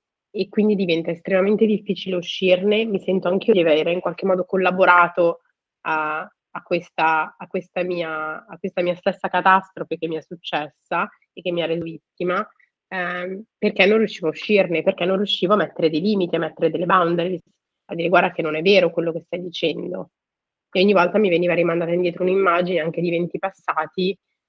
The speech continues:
eh, dove era colpa mia in qualche modo, e sai, proprio un'immagine plasmata, come se stessero cercando di fare un inception all'interno della mia testa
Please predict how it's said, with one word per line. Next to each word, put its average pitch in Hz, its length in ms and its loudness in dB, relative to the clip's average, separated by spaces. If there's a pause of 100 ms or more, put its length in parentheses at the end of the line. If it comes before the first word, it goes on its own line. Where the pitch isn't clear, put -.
(160)
eh, 180 280 -6
dove 185 180 0
era 175 120 2
colpa 190 300 2
mia 190 220 4
in 175 100 -2
qualche 170 360 -2
modo, 180 340 4
e - 200 -2
sai, 277 200 4 (100)
proprio 240 300 -2
un'immagine 220 500 4
plasmata, 170 720 2
come 202 260 -8
se 196 260 -6 (440)
stessero 208 320 -4
cercando 202 460 -2
di 214 100 -2
fare 170 240 0
un 175 80 0
inception 196 800 -2
all'interno 175 560 -4
della 180 160 0
mia 185 160 0
testa 190 580 -2